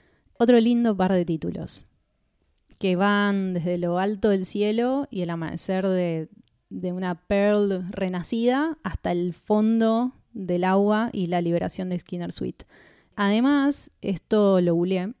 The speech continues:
Morning Star es otra forma de referirse a Lucifer o Satán. La palabra Lucifer en latín sin mayúsculas significa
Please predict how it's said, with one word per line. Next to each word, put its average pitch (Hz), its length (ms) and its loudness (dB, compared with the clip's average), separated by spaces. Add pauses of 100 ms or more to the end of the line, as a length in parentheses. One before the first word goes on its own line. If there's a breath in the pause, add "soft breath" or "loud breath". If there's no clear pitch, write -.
(480)
Morning 220 300 2
Star 220 340 4
es 226 240 6
otra 196 400 2
forma 190 440 2
de 180 60 2
referirse 180 640 0
a 180 100 2
Lucifer 180 640 0 (600 soft breath)
o 175 260 4
Satán. 165 480 -4 (840 soft breath)
La 190 120 0
palabra 208 300 4
Lucifer 196 400 0
en 202 60 0
latín 190 340 -2
sin 196 240 -2
mayúsculas 220 640 -2
significa 170 760 -4